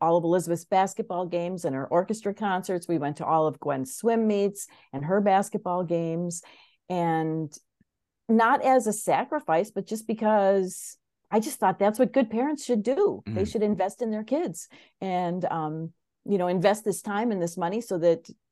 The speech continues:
Speaker 1: after the very short window of parenting years are done, you know, you've got kids that have something to take with them.
Speaker 2: Oh, I, I, you, you just leave me with these warm fuzzies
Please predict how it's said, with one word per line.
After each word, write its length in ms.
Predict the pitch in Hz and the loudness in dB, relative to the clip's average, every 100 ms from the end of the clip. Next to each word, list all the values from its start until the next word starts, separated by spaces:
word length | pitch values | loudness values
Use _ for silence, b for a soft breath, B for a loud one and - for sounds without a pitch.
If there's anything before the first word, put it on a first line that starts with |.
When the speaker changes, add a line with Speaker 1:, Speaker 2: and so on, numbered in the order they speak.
| - | -8
Speaker 1:
after 360 | - 175 - 208 | -2 -2 0 -2
the 100 | 160 | 0
very 380 | 147 180 196 202 | 0 2 2 0
short 380 | - 208 196 | -2 -4 -2
window 380 | 170 180 208 208 | -4 -4 -2 0
of 160 | 165 160 - | 0 -2 -6
parenting 520 | 208 196 208 190 175 | -4 -2 -2 -4 -2
years 240 | 170 180 | -4 -2
are 120 | 180 175 | -2 -2
done, 420 | 165 151 214 269 b b b _ _ _ - | -2 -4 -6 -8 b b b _ _ _ -8
you 100 | 196 | -6
know, 80 | 196 | -2
you've 220 | 208 175 | -2 -2
got 340 | 214 214 214 | 0 0 -2
kids 260 | - 247 - | -2 0 0
that 120 | 226 | 0
have 180 | 208 214 | 0 0
something 340 | 247 226 233 | -2 -4 -4
to 80 | 220 | -4
take 300 | 220 233 226 | -2 -2 -2
with 180 | 185 269 | -4 -4
them. 280 | 127 - 135 _ _ _ _ _ _ _ _ _ _ _ _ _ _ _ _ _ _ _ _ _ - | -8 -10 -18 _ _ _ _ _ _ _ _ _ _ _ _ _ _ _ _ _ _ _ _ _ 0
Speaker 2:
Oh, 360 | 131 104 82 B B - | 2 2 0 B B 0
I, 160 | 131 131 | 4 6
I, 80 | |
you, 220 | 143 147 143 | 6 4 4
you 180 | 143 143 | 4 2
just 180 | 165 | 2
leave 320 | 87 117 131 117 | 0 2 4 4
me 120 | 101 | 4
with 200 | 95 87 | 2 2
these 320 | 92 85 - - - | 0 0 -4 -12 -4
warm 280 | 92 107 | 0 2
fuzzies 580 | 98 - 85 76 71 - | 0 0 0 0 -6 -8